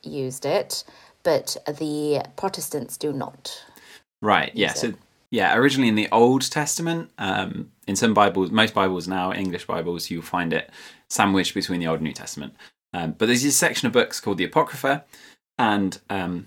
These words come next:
Speaker 2: Catholics still have these in their Bibles. Eastern Orthodox Christians still have these in their Bibles. Uh, and Jason's asking this question around, um, why should we trust that these books, uh, shouldn't be included?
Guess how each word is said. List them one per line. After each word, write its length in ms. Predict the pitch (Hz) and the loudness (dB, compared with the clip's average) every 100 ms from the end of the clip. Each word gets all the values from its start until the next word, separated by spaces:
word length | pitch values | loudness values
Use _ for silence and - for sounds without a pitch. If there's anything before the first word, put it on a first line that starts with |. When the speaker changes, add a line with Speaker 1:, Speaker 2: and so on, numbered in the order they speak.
| _ | _
Speaker 2:
Catholics 560 | - 151 - 147 - - _ _ | 2 2 2 -2 -2 -8 _ _
still 240 | - - 113 | -2 4 4
have 140 | 110 | 4
these 140 | 110 101 | 0 0
in 60 | |
their 100 | 98 | 0
Bibles. 360 | 98 110 104 - | 2 2 0 -2
Eastern 300 | 139 127 123 | -4 -2 -4
Orthodox 540 | 117 120 113 104 - | -4 0 0 0 -6
Christians 420 | - 131 - 120 117 | -6 -6 -4 -4 -2
still 160 | 107 | -2
have 160 | 107 101 | 0 0
these 160 | 98 | -2
in 60 | 101 | -2
their 100 | 98 | -2
Bibles. 420 | 104 101 95 - - _ - | -2 -2 -4 -6 -14 _ -6
Uh, 240 | 101 95 95 - - - | -2 0 -2 -8 -10 2
and 140 | 110 | 6
Jason's 320 | 151 160 139 | 6 6 4
asking 260 | 117 117 104 | 2 2 0
this 140 | 98 | -2
question 360 | - 95 - 95 | -2 -4 -2 -2
around, 500 | 87 87 87 87 85 - - _ - | 0 2 0 -2 -8 -14 -20 _ -6
um, 400 | 95 87 90 - _ _ | -4 -4 -6 -12 _ _
why 200 | 123 120 | 0 2
should 220 | 143 143 120 | 2 2 2
we 360 | 117 107 95 _ _ _ _ _ _ | 2 2 -2 _ _ _ _ _ _
trust 640 | - - 156 156 - - - _ | -8 2 4 4 2 -4 -8 _
that 220 | 104 104 110 | 0 2 4
these 220 | 101 98 | 0 0
books, 520 | 104 101 - - - - | 0 0 0 -6 -6 -6
uh, 100 | 90 | -2
shouldn't 300 | - 139 107 | 2 4 4
be 120 | 95 | 2
included? 520 | 85 - - - - | -2 -6 -8 -8 -12